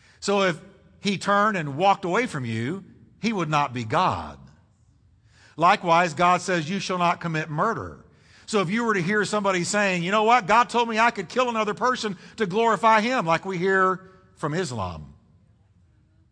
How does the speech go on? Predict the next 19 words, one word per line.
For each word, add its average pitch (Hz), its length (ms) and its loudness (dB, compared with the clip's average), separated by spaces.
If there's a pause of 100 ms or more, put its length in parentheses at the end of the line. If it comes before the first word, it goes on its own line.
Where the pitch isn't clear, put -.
(640)
you 254 240 4
would 226 140 2
know 254 240 6
this 233 240 -2
person 240 420 -2
was 202 200 -2
not 226 320 2
hearing 202 540 0
from 185 360 0
Jehovah 185 760 0 (380)
God, 107 640 0 (1700)
because 175 240 -2
he 240 140 0
will 220 220 2
not 214 420 2
contradict 208 880 -2 (360)
his 196 260 -2
word. 190 580 2
Never. 202 680 0